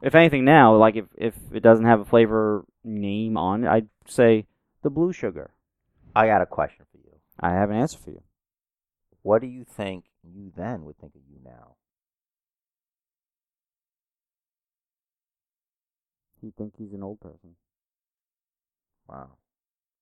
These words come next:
Speaker 2: I'm not sure what the answer to the question is that I just asked.
Speaker 1: 'Cause I remember back then thinking forty was old.
Speaker 2: I would be, actually, you know what I would think?
Speaker 1: What?
Speaker 2: And this is not knocking
Speaker 1: Not
Speaker 2: it.
Speaker 1: that I'm saying forty is young, but yeah.
Speaker 2: No, it's old.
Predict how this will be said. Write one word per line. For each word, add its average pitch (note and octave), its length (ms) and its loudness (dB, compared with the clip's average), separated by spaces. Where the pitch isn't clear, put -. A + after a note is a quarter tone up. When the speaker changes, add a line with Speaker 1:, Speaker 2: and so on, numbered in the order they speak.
Speaker 2:
I'm G2 160 -14
not A2 160 0
sure - 180 -6
what G2 140 -6
the E2+ 100 -14
answer F2+ 220 -12
to D2 40 -20
the C#2+ 100 -18
question - 380 -12
is C2+ 120 -20
that C#2 120 -16
I C#2 120 -14
just C2+ 180 -20
asked. C2+ 280 -20
Speaker 1:
'Cause A#2+ 280 2
I C#3+ 120 2
remember D#3 240 4
back C#3+ 260 6
then C3+ 300 4
thinking B2+ 360 -8
forty A2+ 320 -4
was F#2+ 120 -12
old. F2 260 -14
Speaker 2:
I E2+ 120 0
would G2+ 220 -6
be, - 120 -20
actually, G#2 320 0
you G2+ 60 -14
know G2 100 -6
what G2 120 0
I G2 80 6
would G2 140 0
think? A2+ 380 -10
Speaker 1:
What? F#2 200 -8
Speaker 2:
And F#2 180 -16
this G2+ 140 -8
is F#2+ 100 -14
not F#2 340 0
knocking F#2+ 360 -2
Speaker 1:
Not C#3+ 120 6
Speaker 2:
it. - 40 -8
Speaker 1:
that D3+ 60 6
I'm D3 100 0
saying D3 220 4
forty A#2+ 240 0
is F#2 80 -10
young, E2+ 260 -6
but F#2+ 100 -12
yeah. D#2 160 -8
Speaker 2:
No, A2 340 2
it's - 140 -2
old. F#2+ 360 -8